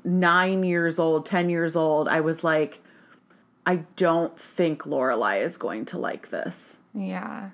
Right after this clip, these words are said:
Speaker 2: it's so interesting because Rory doesn't have a father and doesn't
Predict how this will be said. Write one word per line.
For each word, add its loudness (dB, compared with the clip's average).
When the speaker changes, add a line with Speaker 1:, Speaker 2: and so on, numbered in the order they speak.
Speaker 2:
it's -8
so -6
interesting -8
because -8
Rory -2
doesn't -6
have -2
a -8
father -8
and -6
doesn't -6